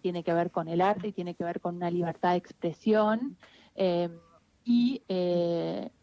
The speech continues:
un poco lo que a mí me interesa buscar a veces tiene que ver con el equilibrio entre esas, entre esas cosas, ¿no? Eh, con una búsqueda, eh,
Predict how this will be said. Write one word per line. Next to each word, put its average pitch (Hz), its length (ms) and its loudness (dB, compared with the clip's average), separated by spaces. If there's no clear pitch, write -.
un 196 160 2
poco 214 280 4
lo 185 140 2
que 170 100 -2
a 180 60 0
mí 196 140 -2
me 202 80 -2
interesa 196 560 0
buscar 220 380 0
a 214 100 -2
veces 220 340 -6
tiene 190 220 -6
que 175 100 -8
ver 180 180 -2
con 190 160 -4
el 170 160 0
equilibrio 185 640 2
entre 170 200 -8
esas, 165 280 -14
entre 185 220 -2
esas - 200 -6
cosas, 165 480 -2
¿no? 202 260 2
Eh, 165 280 -2
con 175 140 0
una 185 200 4
búsqueda, 180 800 -2
eh, 165 600 -8